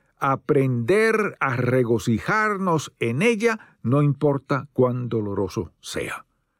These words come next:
Quisiera que note algo en esta epístola de Filipenses, y es que de todas las epístolas que Pablo escribió, en esta no hay ni una sola palabra de queja o de crítica.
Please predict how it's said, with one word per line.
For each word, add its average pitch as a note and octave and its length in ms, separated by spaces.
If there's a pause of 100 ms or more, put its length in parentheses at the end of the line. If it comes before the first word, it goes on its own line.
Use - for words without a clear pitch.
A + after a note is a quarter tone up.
(140)
Quisiera F#3+ 380
que E3+ 160
note D#3 320
algo D#3+ 260
en C#3+ 60
esta C#3 320
epístola A#2 720
de G#2+ 160
Filipenses, B2+ 800
y D#3 80
es D3+ 80
que E3 220 (240)
de E3+ 180
todas C#4 600
las F#3+ 240
epístolas F#3+ 760
que D3+ 140
Pablo E3+ 760
escribió, C#3+ 760
en C#3 240
esta A3 540
no D3+ 260
hay G#3+ 220
ni D3 380
una B3+ 360
sola G#3+ 400
palabra F3+ 520
de C#3 200
queja F#3 540
o E3+ 100
de D#3+ 160
crítica. D#3+ 640